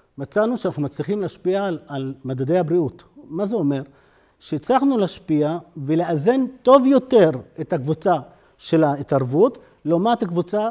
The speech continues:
של ההתערבות. מבחינת מחלות הסוכרת שלהם, מבחינת מחלות יתר לחץ דם ועוד מחלות נוספות, כולכם מכירים, יש מדדי איכות שנקראים מדדי איכות, אה, של בריאות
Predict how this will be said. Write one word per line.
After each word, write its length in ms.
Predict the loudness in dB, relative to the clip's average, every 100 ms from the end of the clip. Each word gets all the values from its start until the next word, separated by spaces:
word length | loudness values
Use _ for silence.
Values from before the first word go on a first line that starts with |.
| -6
של 200 | -4 -2
ההתערבות. 840 | -2 -4 -4 -6 -8 -10 -14 _ _ _ _ _ _ -14
מבחינת 400 | -8 -2 0 0
מחלות 420 | -2 0 0 -2
הסוכרת 540 | -4 -8 -6 -4 -4 -6
שלהם, 300 | -4 -4 -4
מבחינת 400 | -6 -6 -6 -6
מחלות 420 | -8 -6 -6 -6
יתר 260 | -8 -6 -6
לחץ 240 | -6 -6
דם 220 | -6 -6
ועוד 200 | -4 -4
מחלות 360 | -4 -2 -2 -4
נוספות, 540 | -6 -10 -6 -6 -6 -12 _ _ _ _
כולכם 380 | -4 0 0
מכירים, 400 | 0 -2 0 0
יש 140 | -2 -4
מדדי 300 | -4 -2 -2
איכות 240 | -4 -6
שנקראים 440 | -6 -6 -4 -4 -4 -8 _ -8
מדדי 300 | -4 0 0
איכות, 440 | -2 -4 -4 -6 _ _ _ _ -10
אה, 200 | -6 -4 -6
של 200 | -4 -4
בריאות 480 | -2 -2 -2 -2 -6